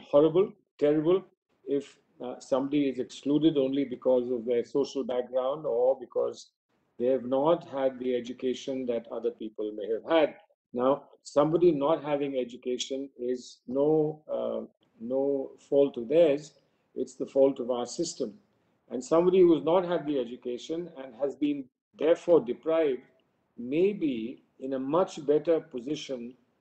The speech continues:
to be able to address the deprivation that they have suffered and others like them have suffered. So excluding them, as some people have periodically suggested that there should be, uh,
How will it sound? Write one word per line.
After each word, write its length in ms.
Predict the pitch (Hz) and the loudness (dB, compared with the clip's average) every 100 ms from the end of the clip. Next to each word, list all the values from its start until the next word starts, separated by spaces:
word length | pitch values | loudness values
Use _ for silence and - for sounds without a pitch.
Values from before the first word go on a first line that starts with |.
| _ - | _ -12
to 80 | 123 | -8
be 220 | 131 139 | -2 0
able 240 | 156 170 | 4 4
to 180 | 170 160 131 | 2 -6 -4
address 460 | 113 123 165 165 | -2 4 4 4
the 140 | - 143 | -6 -2
deprivation 840 | 131 143 147 139 139 - 156 147 | 0 0 0 0 0 -2 -6 -2
that 200 | 135 117 | -4 -2
they 200 | 127 113 120 | -4 -4 -12
have 100 | - | -16
suffered 460 | - 120 - 151 | -12 -10 -2 -2
and 140 | 139 127 | -4 -10
others 340 | 123 131 131 113 | -4 -2 -2 -4
like 200 | 110 104 | -14 -10
them 140 | 113 104 | -12 -12
have 120 | 107 | -20
suffered. 420 | - 117 - 107 | -16 -14 -10 -12
So 280 | - 131 120 _ _ _ _ - | -2 -2 -2 _ _ _ _ -10
excluding 720 | 131 - 160 175 185 208 180 | -8 -2 8 8 10 6 6
them, 260 | 123 107 - _ _ - | 2 -4 -14 _ _ -6
as 220 | 131 127 | -4 -2
some 220 | - 160 170 | -2 -2 -2
people 300 | 185 180 170 | 0 4 4
have 300 | 156 - - | 2 -4 -6
periodically 600 | 147 143 156 165 160 151 | -2 2 2 2 -2 -8
suggested 600 | - 131 143 135 - 135 | -10 -6 -4 -4 -8 -12
that 180 | 131 120 | -10 -8
there 100 | 127 | -8
should 320 | - 143 127 | -6 -8 -8
be, 320 | 127 123 123 | -10 -6 -4
uh, 140 | 120 | -6